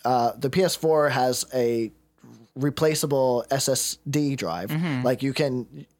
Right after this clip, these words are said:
Speaker 1: or replaceable S S D, you can just swap that out from the
Speaker 2: Sure.
Speaker 1: very beginning. And, uh, and the Xbox, Phil Spencer,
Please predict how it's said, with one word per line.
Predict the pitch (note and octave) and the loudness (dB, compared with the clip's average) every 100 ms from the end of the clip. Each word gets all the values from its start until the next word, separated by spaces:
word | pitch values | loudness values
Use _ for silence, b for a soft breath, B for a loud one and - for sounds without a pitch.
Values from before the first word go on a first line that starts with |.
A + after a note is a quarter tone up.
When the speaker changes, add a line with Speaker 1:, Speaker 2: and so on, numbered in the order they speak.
| _ C#3 | _ -4
Speaker 1:
or | A#2+ B2 | -2 -2
replaceable | B2+ A#2+ C#3+ A#2+ B2 | -2 0 0 0 -2
S | A#2+ B2 | 0 0
S | B2+ - | -2 0
D, | F#3 | 0
you | A#2 B2+ | 0 -2
can | C3+ B2 | -2 -2
just | A#2 - - | -2 -4 -4
swap | - B2 A#2+ | 0 0 2
that | C3 | 2
out | D3+ C#3+ - | 2 2 -2
from | - D#3 D3 | 0 2 4
the | |
Speaker 2:
Sure. | D3+ | 4
Speaker 1:
very | D#3 C#3 | 4 2
beginning. | C#3 D#3+ B2 A2+ B B - | 0 0 0 -6 B B 0
And, | C#3+ C3+ | 0 2
uh, | B2 | -2
and | B2 | 0
the | C3 | 2
Xbox, | C#3 - - C3+ C3 - - | 0 0 2 2 2 -4 -2
Phil | D3+ C#3 | 0 2
Spencer, | - C3+ - C3 B2 | 0 0 0 0 0